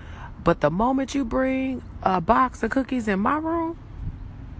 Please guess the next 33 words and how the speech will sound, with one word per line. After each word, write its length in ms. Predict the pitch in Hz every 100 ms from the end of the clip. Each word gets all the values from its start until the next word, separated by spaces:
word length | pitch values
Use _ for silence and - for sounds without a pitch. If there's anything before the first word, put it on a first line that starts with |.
| - - - - -
and 160 | 208
they 120 | 240 302
have 120 | 269
been 200 | 262 254
left 260 | 285 277 -
unopened, 880 | - 294 269 - 339 - - 349 339 - - - - - - - - - - - - -
it, 100 | - - -
it's 200 | 415 392
basically 600 | 247 392 - 330 311 285
an 80 | 277
invitation 760 | 302 285 330 349 - 311 311 - -
to 300 | 320 302 - -
gain 280 | 240 381 370
some 200 | - 370
fucking 360 | - - 392
weight. 300 | 539 - - - - - - - - - - - - -
I 180 | - 302
ain't 140 | 330
doing 260 | 311 302 269
it. 100 | 190
I 100 | -
had 200 | 311 254
to 100 | 202
g-, 140 | 160 - 131
break 260 | 156 220
away. 500 | 233 220 170 131 131 - - - - - -
I 80 | 226
tasted 320 | 208 170 147
one 260 | 147 208 247
of 80 |
them 140 | 240 233
shortbread 500 | 220 226 214 208 208
cookies, 460 | 214 196 196 196